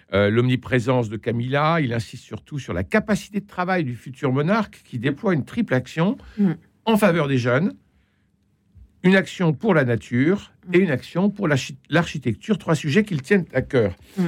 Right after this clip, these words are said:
Speaker 1: Alors, ses revenus et ses investissements ne dépendant ni de la couronne ni de l'État, mais de son patrimoine encore
Speaker 2: Tout
Speaker 1: moins,
Speaker 2: à fait.
Speaker 1: qu'il a su développer et faire prospérer, lui a permis une, donc cette indépendance financière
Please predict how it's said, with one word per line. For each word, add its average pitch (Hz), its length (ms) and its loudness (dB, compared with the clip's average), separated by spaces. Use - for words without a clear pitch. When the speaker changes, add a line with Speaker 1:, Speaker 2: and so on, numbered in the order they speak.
Speaker 1:
Alors, 131 140 2
ses 240 140 0
revenus 214 420 2
et 151 40 2
ses 127 200 -2
investissements 131 680 0
ne 104 120 0
dépendant 101 540 0
ni 180 220 4
de 262 100 4
la 180 100 4
couronne 135 420 0
ni 143 180 -2
de 127 100 0
l'État, 117 360 0
mais 107 140 -2
de 98 80 -8
son 104 180 -12
patrimoine 151 600 0
encore 117 240 -2
Speaker 2:
Tout 117 60 -2
Speaker 1:
moins, 120 180 0
Speaker 2:
à - 80 2
fait. 165 200 -2
Speaker 1:
qu'il 190 160 4
a 170 40 4
su 156 200 -4
développer 170 760 4
et 131 100 4
faire 139 220 2
prospérer, 147 680 0
lui 135 220 -2
a 151 40 2
permis 151 520 0
une, 202 180 6
donc 202 240 0
cette 170 220 -2
indépendance 110 1080 -2
financière 147 760 0